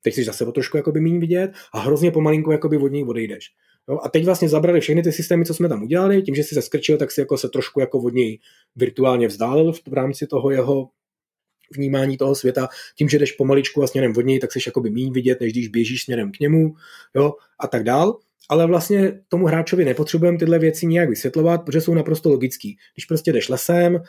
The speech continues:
a slyšíš, že tam někdo je, že se kouká s tím směrem a říká: "Hej, je tam někdo", a ty jako stuhneš,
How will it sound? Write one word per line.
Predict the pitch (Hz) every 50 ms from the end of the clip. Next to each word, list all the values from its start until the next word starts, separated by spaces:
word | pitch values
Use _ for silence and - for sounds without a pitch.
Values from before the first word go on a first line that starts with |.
| - - -
a | 123
slyšíš, | - - 131 - - 151
že | 139 151
tam | - 156 151
někdo | 156 151 147 143 135
je, | 139 147 147 139
že | 139
se | - - 151
kouká | - 123 120 - 147 147 147
s | -
tím | 156 143
směrem | 127 - 127 127 135 143 143
a | 131
říká: | 131 131 135 123
"Hej, | 110 120 147 147
je | 127 117
tam | - 135 143 143
někdo", | 135 131 127 127 143 156 170 - -
a | 131
ty | - 143
jako | 143 139 - 143
stuhneš, | - - 120 110 123 151 165 170 160